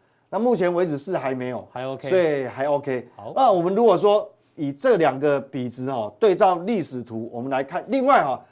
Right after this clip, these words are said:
Speaker 1: 还有一个很重要哦。
Speaker 2: 嗯。是。
Speaker 1: 很重要，有个重大变化是什么？原物料，我记得，
Speaker 2: 进口价格。嗯。
Speaker 1: 我记得上个月我跟各位讲说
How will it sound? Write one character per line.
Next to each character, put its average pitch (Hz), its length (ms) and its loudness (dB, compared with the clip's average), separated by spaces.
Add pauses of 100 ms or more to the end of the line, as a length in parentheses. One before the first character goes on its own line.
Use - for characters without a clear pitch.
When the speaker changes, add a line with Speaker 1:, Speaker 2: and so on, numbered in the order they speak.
Speaker 1:
还 220 80 2
有 233 100 10
一 175 60 4
个 165 60 2
很 147 100 0
重 185 160 0
要 175 120 2
哦。 123 100 -6
Speaker 2:
嗯。 - 20 -6
是。 - 100 -8 (1040)
Speaker 1:
很 165 140 -2
重 269 160 8
要， 240 100 6
有 170 60 2
个 165 80 0
重 220 240 2
大 202 140 4
变 196 180 2
化 196 120 2
是 180 60 0
什 156 40 -4
么？ 117 220 -10 (320)
原 214 280 6
物 262 240 2
料， 226 340 4
我 160 120 -2
记 202 80 -2
得， - 60 0
Speaker 2:
进 240 60 2
口 190 60 4
价 170 160 2
格。 113 240 -10 (560)
嗯。 - 80 -10
Speaker 1:
我 180 80 -2
记 262 180 -2
得 202 160 4
上 226 320 4
个 196 140 2
月 226 180 4
我 196 120 6
跟 202 200 0
各 202 120 2
位 190 80 4
讲 131 180 -2
说 165 340 0